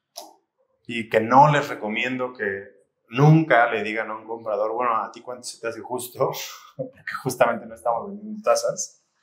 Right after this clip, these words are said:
Hay que tener la seguridad de lo que estamos haciendo y de lo que estamos,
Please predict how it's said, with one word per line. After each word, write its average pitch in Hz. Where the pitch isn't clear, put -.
Hay 123
que 135
tener 120
la 131
seguridad 107
de 117
lo 107
que -
estamos 113
haciendo 117
y 131
de 147
lo 113
que -
estamos, 117